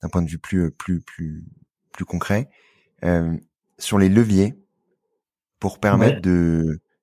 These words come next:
Speaker 1: de mieux aborder la transition, de réduire notre impact, dans notre impact. Est-ce que tu peux, euh, nous en parler, comprendre par où faut démarrer, qu'est-ce qu'il faut comprendre déjà de base pour, euh,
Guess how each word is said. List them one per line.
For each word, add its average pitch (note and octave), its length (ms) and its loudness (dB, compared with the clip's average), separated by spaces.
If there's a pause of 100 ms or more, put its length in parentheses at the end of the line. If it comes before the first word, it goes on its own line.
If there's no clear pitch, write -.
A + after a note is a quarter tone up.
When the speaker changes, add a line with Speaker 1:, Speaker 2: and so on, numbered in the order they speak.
(160)
Speaker 1:
de E2 180 0
mieux F#2+ 280 4
aborder G2+ 340 4
la F#2 100 6
transition, F#2+ 520 -4
de G#2 80 2
réduire F#2+ 380 2
notre F#2+ 200 0
impact, F2 440 0
dans E2+ 260 0
notre D#2 220 -4
impact. - 420 -2 (320)
Est-ce - 100 -10
que - 80 -2
tu A2 160 -4
peux, G#2+ 240 4
euh, F#2 160 6 (460)
nous F2+ 260 0
en G2 80 4
parler, E2+ 300 2
comprendre F#2 480 0 (560)
par G2 180 2
où A#2+ 60 2
faut A#2 160 -2
démarrer, F2+ 420 2
qu'est-ce G#2+ 180 -4
qu'il - 120 -12
faut - 100 -6
comprendre G2 380 -2
déjà E2+ 400 -2 (440)
de F2+ 120 0
base F2 460 0 (440)
pour, G2+ 300 0
euh, F2 180 0